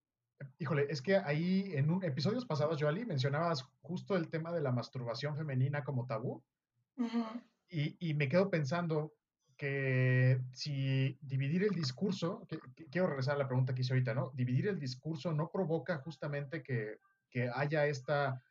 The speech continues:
Speaker 1: que nunca logremos unificar, que si, que si tengo que atender a unos con un tipo de forma y explicación y a otros con otro tipo de forma y explicación, ¿en qué momento unificamos? ¿En qué momento unimos, este, estas ideas?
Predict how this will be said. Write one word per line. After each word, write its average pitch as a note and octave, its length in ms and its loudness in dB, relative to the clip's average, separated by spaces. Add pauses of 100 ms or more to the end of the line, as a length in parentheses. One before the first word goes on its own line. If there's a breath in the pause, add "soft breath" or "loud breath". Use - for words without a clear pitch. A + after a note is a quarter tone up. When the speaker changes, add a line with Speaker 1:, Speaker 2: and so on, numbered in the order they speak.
(220 soft breath)
Speaker 1:
que C#3 120 0
nunca F3+ 240 6
logremos D#3 420 2
unificar, B2+ 600 0
que C3+ 120 0
si, B2+ 260 -2
que C3 100 -6
si B2+ 180 -2
tengo F3+ 260 0
que F#3 100 2
atender C#3+ 680 4 (100)
a C3 120 0
unos D#3+ 440 0
con B2+ 180 2
un D3 300 0
tipo D#3 340 -6
de A#2+ 360 0 (320)
forma D#3 400 2
y C3+ 80 2
explicación B2+ 720 -2
y C3 60 2
a C3+ 100 6
otros D3 260 -4
con B2+ 140 2
otro B2+ 200 2
tipo D3+ 260 -4
de C3 80 2
forma D3 280 -2
y - 20 0
explicación, C3 760 -4
¿en C3 180 2
qué F3+ 100 2
momento F#3+ 520 4
unificamos? D3 840 -2
¿En A#2+ 100 -4
qué D3+ 80 -2
momento D#3+ 400 -2
unimos, D3 640 0 (480)
este, A#2+ 340 -8
estas B2+ 320 0
ideas? B2+ 500 0